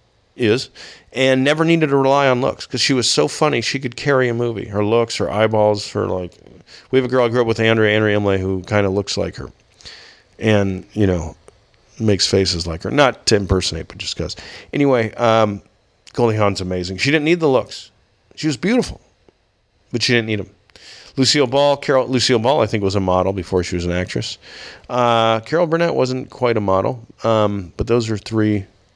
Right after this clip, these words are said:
early era funny women who I think are hilarious and love. Oh my God, we're well over. Okay. Um, all right, that's it. Guys, that's it. Wildcats a great movie.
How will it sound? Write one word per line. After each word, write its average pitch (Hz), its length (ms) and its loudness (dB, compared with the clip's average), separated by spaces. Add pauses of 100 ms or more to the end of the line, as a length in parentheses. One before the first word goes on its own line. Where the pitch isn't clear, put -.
(420)
early 104 320 2
era 95 320 2 (280)
funny 101 260 0
women 95 340 -4 (1900)
who 135 100 2
I 127 80 6
think 113 200 2
are 101 60 4
hilarious 95 440 2
and 98 80 -2
love. 92 260 -4 (420)
Oh 131 60 2
my 120 80 0
God, 107 180 0
we're 104 120 0
well 101 200 2
over. 92 240 0
Okay. 113 320 0
Um, 127 540 0 (1600)
all 147 60 0
right, 151 160 0
that's 143 220 -2
it. - 260 -2 (380)
Guys, 135 280 2
that's 120 220 2
it. - 260 0 (480)
Wildcats 139 480 2
a 127 60 -2
great 127 200 4
movie. 101 320 2